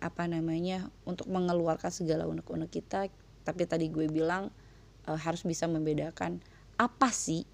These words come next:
yang tidak kita setuju. Kita tanya dulu nih sebelum kita mengkritik, mengkel-, mengeluarkan kritik kita, kita tuh tanya sama diri kita, apa sih yang sebenarnya kita tidak setujui gitu.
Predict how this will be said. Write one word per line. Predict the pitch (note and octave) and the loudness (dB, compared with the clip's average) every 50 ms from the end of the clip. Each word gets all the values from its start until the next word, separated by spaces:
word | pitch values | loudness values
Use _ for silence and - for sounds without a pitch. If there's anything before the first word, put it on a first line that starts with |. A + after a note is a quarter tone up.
| - | 0
yang | F3+ F#3 F3+ F3+ F3+ - - | 2 2 2 2 0 -4 -2
tidak | - G3 F3+ F3 F3+ - - - | 0 2 6 6 6 6 4 2
kita | - F#3+ - - | -2 -2 0 0
setuju. | F#3 - - - F#3 E3+ E3 E3+ | -2 -2 0 0 0 2 2 0
Kita | - - - - | -2 -4 -4 2
tanya | - A#3+ A3 G3+ F#3+ F3 | 4 4 4 4 4 4
dulu | F3 G#3 A3+ | 6 6 6
nih | G3+ E3 E3 | 6 4 2
sebelum | - F#3+ F3+ E3 E3+ E3+ | 0 0 0 -2 -2 -2
kita | - E3 - - F3+ F#3+ | -2 -2 -2 0 0 0
mengkritik, | F3+ F3 - E3+ E3 E3 - - - G3 - | 0 -2 0 -2 -2 -2 -2 -4 -4 -4 -2
mengkel-, | F#3+ F3 E3+ - F3 F3 | -2 -2 0 2 0 2
mengeluarkan | - F3 F3+ F3+ F3 F3 F3 E3+ F3 - - F3+ F3+ | 2 0 0 2 2 4 4 2 2 0 -2 -4 -2
kritik | - E3+ E3 - E3+ - | -2 -2 -2 -2 -4 -4
kita, | - - A3+ G#3+ | -2 -4 -4 -4
kita | A#3 B3 B3 | -4 -4 -6
tuh | - - - | -6 -6 -6
tanya | - F#3+ F#3 G3 - - | -4 -2 -2 -2 -4 -4
sama | - - F3+ F3 | -6 -4 -4 -2
diri | F3 F3+ E3+ E3+ | -2 -2 -2 -2
kita, | - - - F#3+ G#3 - - - - - - - - - - - - - - - - | -4 -2 -2 -2 -2 -2 -8 -20 -20 -20 -20 -20 -20 -20 -20 -20 -20 -20 -20 -8 0
apa | - B3 B3 - - D4 C4+ | 0 0 2 4 4 4 4
sih | - B3+ A3+ | 4 4 4
yang | A#3+ | 4
sebenarnya | B3+ - A3+ G3 F3+ F3 F3+ F#3 G#3+ G#3 | 4 4 4 2 4 4 2 0 0 0
kita | A#3 G#3+ A3+ | -2 -2 0
tidak | - G#3 F#3+ F3+ F3+ | 0 2 4 4 4
setujui | - - - F#3+ F#3 E3+ E3+ G3 G#3+ A3 G3 F3+ F3+ - | 2 2 2 2 4 4 4 4 4 4 4 2 2 0
gitu. | E3+ D3+ D3 D3 - D3 D#3+ F3 | -2 -4 -6 -4 -4 -6 -6 -6